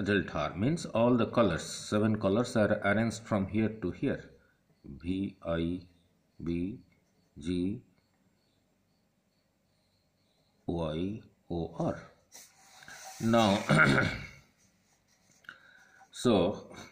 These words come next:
now let delta Y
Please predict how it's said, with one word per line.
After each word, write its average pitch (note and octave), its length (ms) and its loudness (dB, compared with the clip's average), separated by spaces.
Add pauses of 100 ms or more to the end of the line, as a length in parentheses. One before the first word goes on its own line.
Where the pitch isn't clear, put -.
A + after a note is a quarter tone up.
(640)
now A#2 220 4
let A#2 340 2
delta A#2+ 460 4 (120)
Y A#2+ 440 0